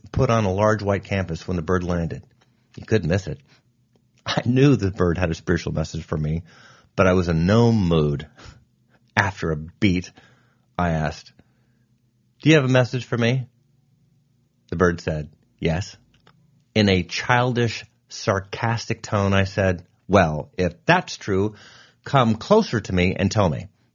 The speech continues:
No sooner than I had said this within myself, the bird flew from the wooden fence and landed about an inch or two from my feet, cocked its head, looked straight at me with one eye and said, "Is this close enough?"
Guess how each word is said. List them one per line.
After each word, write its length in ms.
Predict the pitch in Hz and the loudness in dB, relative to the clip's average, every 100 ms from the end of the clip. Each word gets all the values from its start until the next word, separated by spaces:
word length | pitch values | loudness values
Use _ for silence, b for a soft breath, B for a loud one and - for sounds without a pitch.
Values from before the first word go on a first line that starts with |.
| _ _ _ _ _ _ _ _ | _ _ _ _ _ _ _ _
No 220 | 85 98 | 2 2
sooner 280 | 107 113 107 | 2 0 0
than 180 | 101 95 | 2 2
I 60 | 85 | 0
had 120 | - | -2
said 160 | 95 | -4
this 180 | 90 - | -4 -8
within 200 | 90 90 | -6 -2
myself, 400 | 87 82 85 82 | -2 0 -2 -4
the 60 | 80 | 0
bird 240 | 95 95 | 0 0
flew 380 | - 98 92 90 _ _ _ - | 0 2 2 0 _ _ _ 0
from 220 | 104 123 | 2 2
the 80 | 113 | 2
wooden 260 | 107 95 | 2 0
fence 340 | 92 82 80 - b - | -4 -4 -6 -12 b -6
and 140 | 95 | 0
landed 260 | 101 104 95 | 2 2 2
about 180 | 90 87 | 0 0
an 120 | 90 | 0
inch 200 | 95 95 | -4 -4
or 40 | |
two 160 | 98 95 | -4 -4
from 160 | 95 | -2
my 100 | 87 | -4
feet, 280 | 85 82 80 - | -2 -4 -4 -10
cocked 280 | - 135 139 | 0 0 2
its 140 | 120 - | -2 0
head, 320 | 92 85 - 120 | -2 -2 -2 -4
looked 200 | 120 - | -4 -6
straight 400 | - 147 165 120 | -2 2 2 0
at 160 | - | -2
me 120 | 95 | -2
with 200 | 87 90 | 0 -2
one 260 | 90 110 127 | 0 0 2
eye 160 | 95 90 | 2 0
and 120 | 85 | 0
said, 340 | 92 85 78 b b b - | -2 -2 -4 b b b -2
"Is 160 | 92 | 0
this 160 | 92 85 | 0 -4
close 260 | - 87 87 | -4 -4 -4
enough?" 280 | 82 95 | -6 -6